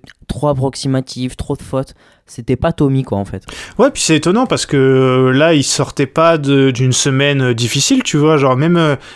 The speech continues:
Speaker 2: physiquement, il avait pas l'air au top,
Speaker 1: Hmm.
Speaker 2: et ça m'étonne. Après, peut-être, euh, je sais pas à quel point, euh, euh, à quel point ils avaient fait une grosse prépa physique avant,
Speaker 1: Ouais, c'est
Speaker 2: vu
Speaker 1: ça.
Speaker 2: du All England ou quoi, c'est difficile de juger, quoi.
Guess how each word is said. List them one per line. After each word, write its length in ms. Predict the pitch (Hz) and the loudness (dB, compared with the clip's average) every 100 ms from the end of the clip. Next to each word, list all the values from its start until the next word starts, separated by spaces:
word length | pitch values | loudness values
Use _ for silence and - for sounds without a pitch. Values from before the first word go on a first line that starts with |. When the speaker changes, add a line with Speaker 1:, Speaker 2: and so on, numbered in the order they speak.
| - | -8
Speaker 2:
physiquement, 480 | - 135 151 220 | -4 -2 0 0
il 80 | 214 | 2
avait 100 | 135 | 2
pas 140 | 127 135 | 0 2
l'air 140 | 139 | 2
au 80 | 131 | 4
top, 160 | 110 113 | 4 4
Speaker 1:
Hmm. 80 | |
Speaker 2:
et 240 | 101 104 98 | 6 4 4
ça 140 | 98 | 4
m'étonne. 200 | 147 180 | 2 0
Après, 260 | 160 143 202 | 0 -2 -2
peut-être, 420 | 160 180 170 156 | 0 -2 -2 -2
euh, 40 | 135 | 0
je 100 | 127 | 0
sais 120 | 151 | -2
pas 180 | 143 147 | 0 -2
à 60 | |
quel 180 | 135 143 | 0 -4
point, 320 | 131 143 143 147 | -2 0 0 2
euh, 500 | 143 127 127 123 120 - - - - - - | 2 2 2 2 0 -4 -20 -20 -20 -20 -4
euh, 220 | 143 131 127 | 0 2 0
à 40 | |
quel 160 | 135 135 | 0 -2
point 240 | - 147 | 0 0
ils 140 | 147 135 | 2 2
avaient 160 | 135 | 2
fait 160 | 127 147 | 0 0
une 80 | 135 | 0
grosse 240 | 131 139 | 2 2
prépa 280 | - 151 143 | 0 -2 -2
physique 340 | - 139 139 151 | -4 -4 -2 0
avant, 520 | 131 127 139 143 139 | 0 0 2 4 4
Speaker 1:
Ouais, 80 | 110 | 4
c'est 140 | 110 | 2
Speaker 2:
vu 80 | 117 | 2
Speaker 1:
ça. 60 | 104 | 4
Speaker 2:
du 140 | 135 | 4
All 140 | 135 | 2
England 380 | 135 135 135 139 135 | 2 2 2 0 -2
ou 60 | |
quoi, 220 | - 151 | 0 0
c'est 160 | 143 135 | 0 -2
difficile 360 | 135 131 127 139 | -2 0 2 2
de 100 | 135 | 2
juger, 280 | 123 127 123 | 2 2 0
quoi. 240 | 120 107 | -2 -6